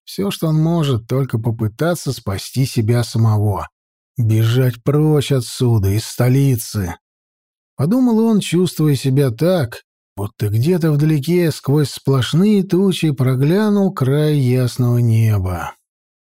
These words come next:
«И мне есть куда». Хаста поймал себя на том, что вслед за махначами назвал змеиный язык ползучими горами.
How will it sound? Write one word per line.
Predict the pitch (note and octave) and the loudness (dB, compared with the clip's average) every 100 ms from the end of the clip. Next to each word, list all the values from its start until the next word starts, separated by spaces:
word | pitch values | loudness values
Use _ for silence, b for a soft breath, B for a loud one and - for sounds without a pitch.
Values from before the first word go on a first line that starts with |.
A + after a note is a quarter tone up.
| _ _ _ _ - | _ _ _ _ -10
«И | G2 | -6
мне | G2 B2 C#3+ F#3 | -2 0 2 2
есть | G#3+ A3 A3 A3 - | 2 2 0 -2 -4
куда». | B3+ B3+ A3 G#2 D2 - _ _ _ _ _ _ _ _ _ - | -2 0 0 -2 -6 -12 _ _ _ _ _ _ _ _ _ -10
Хаста | - D#3+ C#3+ - | -4 -2 -2 -4
поймал | A2+ B2+ C3+ D3+ C3+ | -2 0 2 2 0
себя | - B2+ C#3 | -2 0 2
на | B2+ A2+ | 0 0
том, | D3+ D#3 A#2+ | 0 0 -2
что | - | -4
вслед | E2 A2 F3+ F3+ | -6 -2 0 0
за | D#3+ | 0
махначами | D#3 C3+ C3+ B2+ - F3 F3 E3 | 0 0 0 0 0 0 2 2
назвал | C#3 C3+ B2 C3 F3+ F3+ | 2 0 0 0 2 0
змеиный | C#3+ B2+ D3 F3 E3+ D3 | 0 2 2 4 2 2
язык | C#3+ B2+ C#3+ G3 - | 2 0 0 -2 -2
ползучими | D3 C#3 B2+ D#3+ - D3 C#3+ | 0 0 0 0 0 2 2
горами. | C3+ C#3+ D3 C#3 A#2+ F#2+ D#2+ | 2 2 2 0 0 -2 -4